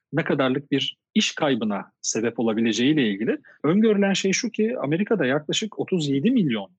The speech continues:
iş kaybının söz konusu olabileceği konuşuluyor. Ee, sadece yeme içme sektöründe on milyonun üzerinde bir iş kaybı yaşanabileceği söyleniyor. Hatta bununla ilgili Amerika'da yaşayan bir arkadaşımla geçen de sohbet ederken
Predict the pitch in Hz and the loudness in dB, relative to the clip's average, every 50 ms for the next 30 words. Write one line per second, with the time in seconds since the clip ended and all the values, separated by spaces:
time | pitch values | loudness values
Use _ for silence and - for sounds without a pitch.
0 | _ _ - 180 - - - - 151 143 139 127 135 139 156 175 - - - - | _ _ -4 -4 -4 -4 -2 -2 0 0 0 0 0 -2 -2 -2 -4 -8 -4 -2
1 | 165 151 - - - 127 123 - - 147 127 127 120 127 127 120 120 127 123 - | -2 -2 -2 -2 -4 -4 -4 -2 -2 -2 -2 0 0 0 0 2 0 0 -2 -2
2 | 131 113 104 - - 113 110 - - 131 123 120 113 - - 202 240 226 220 185 | -2 -4 -4 -6 -6 -6 -6 -4 -2 -2 -2 -2 -2 -2 0 0 2 2 2 4
3 | 170 160 156 151 151 160 143 - - 175 156 - 151 123 - - 139 127 127 131 | 4 2 2 2 2 0 -2 -2 -4 -4 -2 -2 -2 -4 -2 -2 -2 -2 -2 -2
4 | 135 175 196 202 - - - 170 190 185 170 156 147 139 135 135 135 123 117 139 | -2 0 0 -2 -2 -2 -2 0 0 2 2 2 2 0 -2 -2 -4 -2 0 0
5 | 135 131 143 151 143 147 143 - 160 - - - - 139 123 120 131 180 175 151 | 0 0 0 -2 -2 -2 -2 -4 -4 -4 -4 -2 -2 -2 -2 0 -2 0 0 2
6 | 139 - 156 151 147 143 143 143 127 135 143 139 - - 123 113 113 113 110 110 | 0 0 0 -2 0 0 0 0 0 0 -2 -2 0 -2 -2 0 0 -2 -2 -4
7 | 107 143 151 - 151 143 - - 123 147 196 233 233 190 147 120 120 117 - 117 | -6 -6 -6 -4 -4 -4 -4 -4 -4 -2 0 2 4 4 2 2 0 -2 -2 -2
8 | 135 143 143 - 143 123 139 131 131 - - 135 127 131 131 123 123 123 - 131 | -2 -4 -4 -2 -4 -2 0 0 0 -2 -2 -4 -6 -6 -4 -4 -4 -4 -4 -6
9 | 120 123 - - 170 151 120 113 117 - - 127 123 127 120 - 135 117 - 135 | -6 -6 -6 -6 -6 -8 -6 -6 -6 -4 -4 -6 -6 -6 -8 -4 -4 -4 -4 -2
10 | 127 135 147 240 254 - - 151 | -4 -2 -2 -4 -6 -4 -6 -8